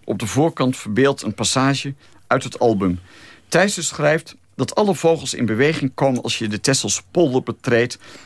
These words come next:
Allereerst, schrijft hij, de visdiefjes, slanke spitse vogeltjes... allemaal witte streepjes in de lucht.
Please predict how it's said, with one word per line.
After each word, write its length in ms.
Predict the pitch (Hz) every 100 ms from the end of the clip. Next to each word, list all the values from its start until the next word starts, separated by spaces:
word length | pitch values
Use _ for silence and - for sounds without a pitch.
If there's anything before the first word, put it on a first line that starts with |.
| - -
Allereerst, 640 | 240 190 - - 170 139
schrijft 300 | - 110 -
hij, 140 | 107 - 113
de 100 | -
visdiefjes, 800 | 127 214 196 165 160 151 151 - - - -
slanke 420 | - - 190 208 151
spitse 400 | - 165 - 123
vogeltjes... 680 | 165 180 151 - 143 - -
allemaal 540 | - 160 151 131 131 -
witte 320 | - 127 143
streepjes 560 | 147 - 131 131 127 -
in 200 | - 123
de 100 | 151
lucht. 300 | 175 156 -